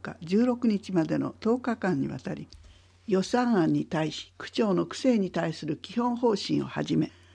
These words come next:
行財政全般について審査しました。三月十六日には、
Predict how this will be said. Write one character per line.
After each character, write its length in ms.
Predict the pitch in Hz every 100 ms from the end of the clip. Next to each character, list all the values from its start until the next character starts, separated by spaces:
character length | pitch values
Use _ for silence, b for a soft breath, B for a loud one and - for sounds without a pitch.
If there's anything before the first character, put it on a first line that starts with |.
| b b b b
行 200 | 185 240
財 220 | 254 240
政 280 | 214 175 160
全 240 | 180 247
般 140 | 240 233
に 160 | 214
つ 160 | 208 196
い 80 | 160
て 160 | 156
審 220 | - 214 202
査 160 | -
し 160 | - -
ま 120 | -
し 160 | - -
た。 140 | - - _ _ _ _ _ _ _ _ _ - -
三 300 | - 247 233
月 260 | 185 - 170
十 240 | 185 220
六 240 | 214 214
日 320 | 165 160 - 151
に 100 | 139
は、 200 | 131